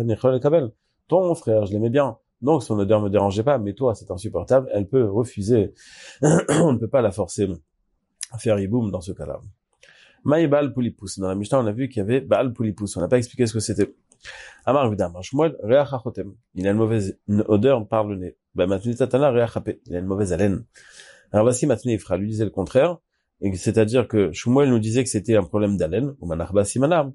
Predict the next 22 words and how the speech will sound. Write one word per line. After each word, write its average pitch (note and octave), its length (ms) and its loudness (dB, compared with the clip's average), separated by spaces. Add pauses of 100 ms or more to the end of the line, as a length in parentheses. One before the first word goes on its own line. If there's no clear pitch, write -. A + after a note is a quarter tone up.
(240)
Le F#2+ 100 -8
siman A#2+ 340 0
qu'il A#2 140 -2
a A2+ 60 4
donné, D3 180 2
c'est A2+ 160 -4
que A2+ 120 -2
Shmuel, C3+ 340 2
Lopasik A2+ 520 -2
Poumé, A#2 200 -2
Mekoulé G2+ 320 0
Pirkin. F2 380 -4 (580)
Dans A2 80 4
chacune C#3+ 340 0
des A#2 80 2
Mishnayot A2+ 320 -2
qu'on G2+ 180 -4
a G2 60 0
vues G#2 220 -2
ici, D3 260 -4
jusqu'à G#2 220 0
maintenant, C3 340 2